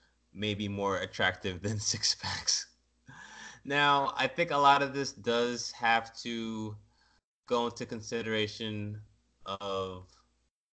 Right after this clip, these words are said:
you know, who are the individuals who are in this study?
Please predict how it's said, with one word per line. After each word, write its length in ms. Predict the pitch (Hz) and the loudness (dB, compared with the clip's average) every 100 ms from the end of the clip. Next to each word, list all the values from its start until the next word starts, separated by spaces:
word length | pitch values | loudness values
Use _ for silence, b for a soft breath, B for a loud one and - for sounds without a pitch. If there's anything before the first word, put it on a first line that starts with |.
| _ _ _ | _ _ _
you 140 | 104 | -12
know, 300 | 98 95 95 - _ _ _ | -8 -8 -8 -12 _ _ _
who 280 | - 131 131 | -4 4 6
are 60 | |
the 120 | 123 | 6
individuals 800 | 123 123 113 117 113 113 113 107 | 4 2 0 0 2 0 0 -4
who 180 | - 117 | -6 2
are 120 | 107 | 2
in 140 | 107 113 | 2 0
this 160 | 101 | -4
study? 560 | 101 - 90 95 101 107 | -4 -4 -4 -2 -4 -8